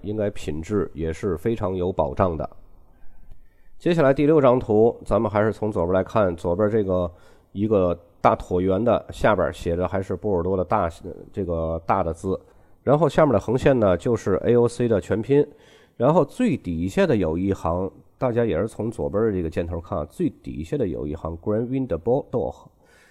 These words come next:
这个就是波尔多优质酒，这个是一个广告语，没有任何的法律意义啊，这写不写都无所谓。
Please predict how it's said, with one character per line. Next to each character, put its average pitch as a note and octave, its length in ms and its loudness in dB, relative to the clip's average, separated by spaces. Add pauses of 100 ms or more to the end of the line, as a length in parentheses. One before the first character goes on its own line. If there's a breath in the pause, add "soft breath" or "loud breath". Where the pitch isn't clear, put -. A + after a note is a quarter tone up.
(180 soft breath)
这 D#3+ 220 2
个 F2 260 -4
就 G#2+ 140 -4
是 F2+ 120 -6
波 A2+ 300 -4
尔 D2+ 60 -2
多 G#2+ 180 -4
优 C#3 200 -2
质 C#3 180 -4
酒， C#2+ 300 -10 (140)
这 C#3+ 200 -2
个 D2+ 120 -4
是 G2 220 -8
一 G#2+ 100 -4
个 F#2+ 120 -4
广 D#2+ 280 -10
告 G#2+ 220 0
语， C#2+ 220 -8
没 F2+ 160 0
有 E2 120 -2
任 G#2+ 200 -2
何 F2 160 -8
的 D#2+ 80 -6
法 D#2+ 160 -14
律 G2 200 -6
意 F2 60 -6
义 D2 440 -10
啊， D#2 200 -6 (260)
这 - 160 -2
写 E2+ 240 -4
不 A#2 120 -6
写 D#2+ 140 -6
都 F#2 100 -2
无 G#2+ 120 -4
所 G2 160 -8
谓。 A2+ 160 0